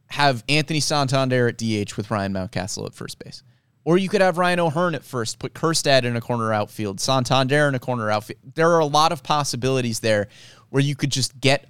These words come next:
another left-handed power bat into the lineup because you don't necessarily have a pure left-handed power guy outside of Ryan O'Hearn.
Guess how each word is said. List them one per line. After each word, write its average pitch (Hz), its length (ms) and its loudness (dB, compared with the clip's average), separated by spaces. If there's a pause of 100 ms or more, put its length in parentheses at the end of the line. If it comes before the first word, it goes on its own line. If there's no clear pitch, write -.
another 127 720 2 (120)
left-handed 120 840 0
power 113 400 0
bat 95 320 0
into 110 280 -2
the 104 100 -8
lineup 87 340 -4
because 135 240 -10
you 165 140 -8
don't 180 220 -6
necessarily 147 840 -2 (500)
have 151 360 0
a 135 180 0 (180)
pure 160 580 0
left-handed 131 600 0
power 127 360 2
guy 98 360 0 (840)
outside 156 540 4
of 139 100 0
Ryan 135 320 4
O'Hearn. 113 360 -2